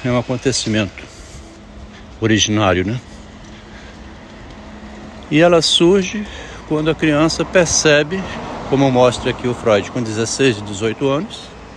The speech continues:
já jovenzinho, né? Percebe a responsabilidade dele com a sua vida e com o mundo.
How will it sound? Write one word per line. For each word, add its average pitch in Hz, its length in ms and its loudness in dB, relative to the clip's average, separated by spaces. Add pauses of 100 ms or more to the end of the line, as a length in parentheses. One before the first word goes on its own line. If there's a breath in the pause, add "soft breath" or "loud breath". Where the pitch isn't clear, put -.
(580)
já 104 240 0
jovenzinho, 120 640 -2
né? 180 200 -2 (1800)
Percebe 170 480 4
a - 20 4
responsabilidade 151 880 2
dele 143 240 4
com 175 120 0
a 180 80 4
sua 190 260 2
vida 131 240 0
e 147 40 0
com 190 200 -4
o - 20 -4
mundo. 131 380 -2